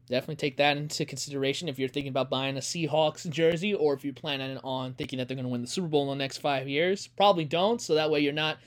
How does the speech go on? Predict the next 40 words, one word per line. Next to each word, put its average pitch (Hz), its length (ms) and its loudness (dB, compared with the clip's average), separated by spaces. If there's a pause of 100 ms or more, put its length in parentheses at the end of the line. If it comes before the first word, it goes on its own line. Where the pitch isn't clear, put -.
(240)
like 170 120 0
the - 60 -6
Dallas 156 280 4
Cowboys 156 580 4
and 135 160 -8
getting 135 340 0
embarrassing 135 580 -2
tattoos 143 500 0
every, 127 320 -6
every 131 220 2
year. 139 320 0
<laughs> 494 40 -4 (1800)
Uh, 143 420 4
what 180 180 8
do 214 60 12
we 247 60 10
know 247 120 10
about 247 220 8
the - 60 0
Cardinals? 233 680 10
Uh, 165 200 6
the 160 80 0
Cardinals, 294 600 12
they 233 160 10
have 247 160 8
a 240 60 6
good 247 200 8
offense, 240 500 6
but 190 240 12
we 185 120 10
gotta 202 240 10
wait 214 240 10
till 208 120 4
the 185 80 4
second 190 360 2
half. 175 520 0 (640)
Like, 127 300 -4
they 147 100 2
had 190 240 8
'em, 208 140 2